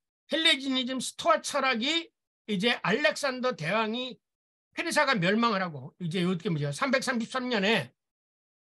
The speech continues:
그 알렉산더 대왕이 페르시아를 멸망시키면서 무슨 이제 또다시 이제 고대의 근동은 헬레니즘 스토아 철학이 지배하기 시작합니다. 이것은 우리가 지금까지 공부해온 것처럼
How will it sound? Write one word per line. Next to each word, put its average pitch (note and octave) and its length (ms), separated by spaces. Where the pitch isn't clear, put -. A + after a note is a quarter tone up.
그 G3 100
알렉산더 B3+ 640
대왕이 A3 440
페르시아를 C4+ 460
멸망시키면서 G#3 1040
무슨 G#3+ 380
이제 F3+ 360
또다시 C4 480
이제 G3 420
고대의 A3 400
근동은 G3+ 420
헬레니즘 C#4 760
스토아 D4 400
철학이 A#3 400
지배하기 F#3+ 520
시작합니다. D#3 680
이것은 C#4 340
우리가 B3+ 320
지금까지 G#3+ 720
공부해온 A3+ 400
것처럼 A3+ 420